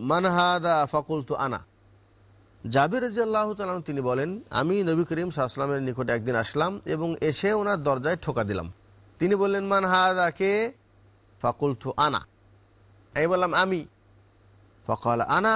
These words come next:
أنا؟' "আমি, আমি মানে?" كأنه كرهها। ওনার এই আন্দাজ শুনে যেন মনে হচ্ছিল যে উনি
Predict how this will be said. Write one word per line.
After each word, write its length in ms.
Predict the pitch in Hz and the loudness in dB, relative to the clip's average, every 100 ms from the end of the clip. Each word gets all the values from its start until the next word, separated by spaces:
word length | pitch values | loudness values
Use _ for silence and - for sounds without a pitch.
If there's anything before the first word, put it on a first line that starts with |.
| 226 | 2
أنا؟' 160 | 262 285 _ _ - _ _ _ _ _ _ _ _ _ - | -2 -10 _ _ -20 _ _ _ _ _ _ _ _ _ -8
"আমি, 300 | - 160 214 | 0 2 2
আমি 180 | 226 233 | 0 0
মানে?" 260 | 240 240 320 330 _ _ _ _ _ _ - _ _ _ | -2 -2 -4 -10 _ _ _ _ _ _ -20 _ _ _
كأنه 540 | - - 175 165 143 131 135 123 | -2 0 0 0 0 0 -2 -2
كرهها। 760 | 117 139 131 117 117 110 104 - _ - - _ _ - | -2 0 0 0 2 0 0 -4 _ -20 -20 _ _ -8
ওনার 280 | 127 147 147 | -2 0 0
এই 60 | |
আন্দাজ 760 | 143 127 127 123 135 160 185 175 | 0 -2 -2 2 4 4 4 0
শুনে 420 | - - 156 156 | -6 -10 -6 -4
যেন 220 | 143 135 | -4 -4
মনে 260 | 127 123 127 | -4 -4 -4
হচ্ছিল 560 | 123 113 - 120 123 | -6 -8 -6 -4 -4
যে 180 | 127 135 - | -4 -6 -4
উনি 340 | 165 180 180 | -2 0 -2